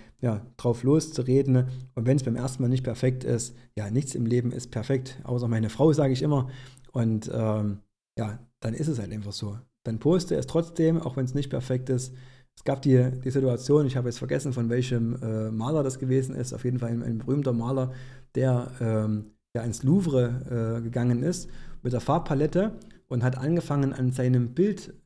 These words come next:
zu malen, bis er dann vom Wächter, ähm, sozusagen geschnappt worden ist. Und der hat ihn dann ermahnt und er hat dann gesagt, äh, „Ja, das ist ja mein Werk,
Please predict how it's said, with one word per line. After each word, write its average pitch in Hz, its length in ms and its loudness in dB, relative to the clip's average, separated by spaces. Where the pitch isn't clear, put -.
zu - 100 -8
malen, 107 560 -2
bis 131 100 0
er 151 60 4
dann 143 140 0
vom 127 180 2
Wächter, 135 760 2
ähm, 127 260 -2
sozusagen 127 500 -2
geschnappt 143 400 -2
worden 135 260 0
ist. 175 280 -2
Und 123 240 -4
der 127 80 2
hat 127 100 2
ihn 127 120 4
dann 123 100 0
ermahnt 135 480 4
und 127 80 0
er 123 80 2
hat 123 60 -2
dann 127 120 2
gesagt, 131 560 -2
äh, 120 160 0
„Ja, 123 220 2
das 127 160 -2
ist 143 60 -6
ja 135 100 2
mein 135 320 4
Werk, 165 320 4